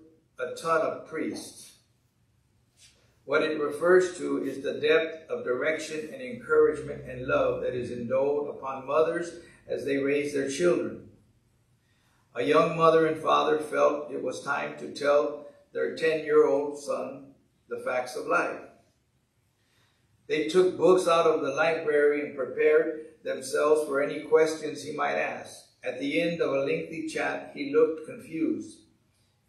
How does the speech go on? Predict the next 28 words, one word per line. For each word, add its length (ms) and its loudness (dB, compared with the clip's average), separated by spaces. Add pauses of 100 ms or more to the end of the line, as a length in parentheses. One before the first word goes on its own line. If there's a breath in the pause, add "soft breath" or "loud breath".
(120)
"If 140 -12
you 120 -2
have 220 4
any 240 2
questions," 560 2
they 140 -4
said, 420 2
"please 240 -2
ask 340 0
them. 160 -14 (1400)
There's 200 -2
no 200 0
silly 420 0
questions." 840 0 (800)
"Well, 180 4
suppose 560 4
I 120 2
was 160 0
married," 460 -2
he 80 -6
said 640 -6
with 160 -14
some 480 -2
embarrassment. 840 0 (800)
"My 180 -4
wife 440 4
was 120 -6
pregnant 680 2